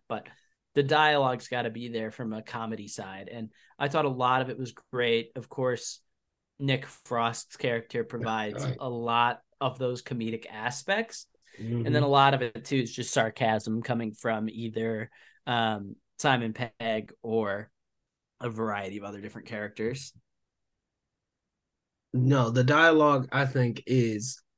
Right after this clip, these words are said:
Speaker 2: the highlight <laughs> of this movie. Uh, there's so many incredible lines, like, in truly incredible lines.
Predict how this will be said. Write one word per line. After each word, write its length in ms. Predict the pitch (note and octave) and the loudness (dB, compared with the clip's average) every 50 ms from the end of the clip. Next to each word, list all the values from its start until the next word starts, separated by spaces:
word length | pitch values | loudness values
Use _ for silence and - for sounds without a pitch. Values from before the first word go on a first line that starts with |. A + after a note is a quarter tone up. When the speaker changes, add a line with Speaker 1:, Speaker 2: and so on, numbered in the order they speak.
| _ - | _ -2
Speaker 2:
the 140 | C3+ C#3 C3 | 2 2 2
highlight 600 | B2 A#2+ B2 A2+ A#2+ A#2+ - - - - - - _ | 4 4 4 4 2 0 -2 -4 -6 -8 -10 -12 _
<laughs> 60 | _ - | _ 2
of 400 | C#3+ C3 - G3 F#3 D#3+ C#3 B2+ | 2 6 8 8 8 10 8 8
this 240 | C#3+ C#3 B2+ B2+ | 8 8 8 6
movie. 440 | C3 C3 B2 A#2+ A2 G2 F#2+ F#2+ A#2+ - - - - - _ _ _ _ - | 4 4 4 4 2 -2 -4 -8 -8 -10 -14 -20 -20 -20 _ _ _ _ 2
Uh, 420 | C3+ C3+ B2+ B2+ A#2+ A2+ A2+ G#2+ - - | 6 6 8 8 6 6 4 0 0 2
there's 340 | B2+ D3 D3+ C#3+ C3+ C3 - | 4 6 6 6 6 4 4
so 420 | - - - C3+ B2+ C3 C3 B2+ | 2 4 6 6 8 8 8 8
many 640 | B2+ A#2+ A#2+ A#2+ A#2 A2+ A2 G#2 G2+ G2 G2+ - - _ _ _ _ _ _ _ _ _ _ _ _ _ - | 6 6 4 4 4 2 2 0 -2 -2 -4 -6 -10 _ _ _ _ _ _ _ _ _ _ _ _ _ 2
incredible 1160 | C#3 C#3+ C3+ B2+ A#2+ B2+ - - - - - - - C#3+ C#3 C3 B2+ B2+ A#2 A#2 G#2+ G2+ G2+ | 6 8 8 8 6 4 0 -6 -10 -10 -10 -4 0 4 6 6 6 6 4 2 0 -2 -2
lines, 640 | F#2+ F#2 E2 C#2+ G#1+ G1+ - - - - - - - - | -2 -2 -4 -4 -6 -8 -10 -14 -8 -6 -4 -4 -2 -2
like, 280 | B2+ B2 B2 A#2+ B2 - | 0 0 0 0 0 2
in 340 | D#3 D#3+ D3 C3+ B2 G#2 - - _ - | 4 6 6 6 6 4 2 -4 _ -8
truly 560 | - - - - A#3 A3+ G3+ F3+ D3+ C3+ A2 A2 | -4 0 2 4 6 6 8 8 8 6 6 4
incredible 640 | B2 A#2 A2+ A2 - C#3 B2 A2+ G#2 G2+ G2+ G2+ | 2 2 2 2 2 2 4 4 2 0 -2 -2
lines. 460 | G2 G2 F2+ D#2 C#2 C#2 D#2 B2+ - | -2 -2 -4 -4 -6 -6 -8 -10 -10